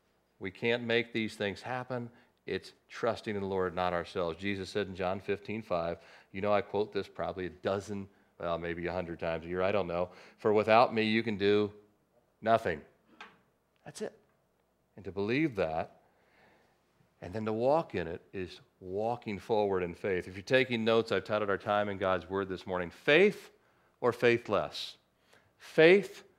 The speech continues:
or faithless? Using the words that Jesus used, faithless generation here.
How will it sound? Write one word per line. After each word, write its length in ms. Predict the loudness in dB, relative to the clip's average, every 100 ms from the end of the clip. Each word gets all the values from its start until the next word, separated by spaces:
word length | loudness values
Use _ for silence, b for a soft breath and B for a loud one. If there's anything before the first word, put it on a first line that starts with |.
| _ _ _ _
or 140 | 2 2
faithless? 760 | 4 4 4 4 2 2 0
Using 300 | 0 0 0
the 80 | -2
words 300 | 2 2 2
that 100 | -2
Jesus 500 | -2 0 0 0 -4
used, 320 | -2 0 -2
faithless 680 | 0 2 2 2 2 2 -2 -18 b b
generation 760 | 0 4 4 6 6 4 0 -2
here. 360 | 0 0 -2